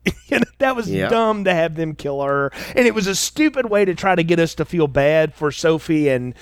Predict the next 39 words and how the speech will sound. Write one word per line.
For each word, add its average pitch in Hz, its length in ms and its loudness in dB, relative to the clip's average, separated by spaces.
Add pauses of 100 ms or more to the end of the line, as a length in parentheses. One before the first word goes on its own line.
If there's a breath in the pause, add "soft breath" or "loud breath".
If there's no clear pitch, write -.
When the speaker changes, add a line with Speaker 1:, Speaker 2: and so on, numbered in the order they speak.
(160 loud breath)
Speaker 1:
also 180 280 2
to 175 60 4
make 165 200 2
it 135 100 0
okay 156 320 2
that 120 200 -4
Ben, 147 480 0 (380 loud breath)
you 151 160 0
know, 139 140 4
is 139 160 0
gonna 151 180 0
get, 143 160 0 (260)
you 143 120 -6
know, 127 60 -6
killed 156 300 0
in 147 60 -4
a 143 60 -4
minute 151 280 2
because, 147 460 0
uh, - 360 -14 (100)
that, 220 240 0
that 233 160 4
was 180 160 -4
ridiculous. - 500 -12
And, 233 280 0
and 320 340 -2 (180)
can 370 140 4
I 427 60 4
say 440 180 4
how 311 120 4
quickly - 680 0
<laughs> - 40 -20
Sophie 262 440 -2
gets 226 240 0
over 220 240 2
that? 233 280 0
I 240 100 2
guess 311 240 0
the 220 280 -4